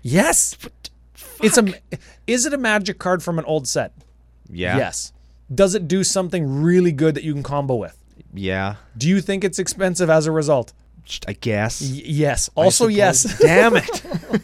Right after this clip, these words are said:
Speaker 2: You got me. You
Speaker 1: Yeah.
Speaker 2: got me again.
Speaker 1: Listen to these other hits that Brando's gonna read.
Speaker 2: I love this. Hercules Recall.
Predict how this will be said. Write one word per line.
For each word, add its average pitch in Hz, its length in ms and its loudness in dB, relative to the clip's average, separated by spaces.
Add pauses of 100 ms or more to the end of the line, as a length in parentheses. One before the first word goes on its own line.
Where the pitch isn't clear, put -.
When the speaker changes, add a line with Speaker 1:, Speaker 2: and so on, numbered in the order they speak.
Speaker 2:
You 165 160 2
got 208 380 4
me. 113 220 -8
You 214 180 0
Speaker 1:
Yeah. 277 80 2
Speaker 2:
got 202 220 4
me 214 120 0
again. 165 400 -2 (480)
Speaker 1:
Listen 220 380 2
to 240 60 4
these 214 220 0
other 190 260 4
hits 165 300 0
that 147 160 -2
Brando's 156 360 2
gonna 147 200 0
read. 123 360 0
Speaker 2:
I 127 140 2
love 139 240 0
this. 127 140 -2
Hercules 180 400 2
Recall. 156 600 2